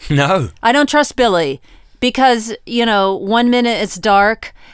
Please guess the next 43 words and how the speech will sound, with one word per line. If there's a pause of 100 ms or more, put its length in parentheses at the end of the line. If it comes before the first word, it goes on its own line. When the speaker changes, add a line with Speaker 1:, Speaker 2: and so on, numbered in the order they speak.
Speaker 2:
and
then
the
next
minute
it's
light,
and
I'm
not
prepared
for
the
future.
I'm
not
even
prepared
for
today.
What
is
today? (260)
Speaker 1:
Today,
I
think,
is
gonna
be
the
weirdest
one
for
you
and
me. (120)
So
this
is (200)
when
Billy
talks
about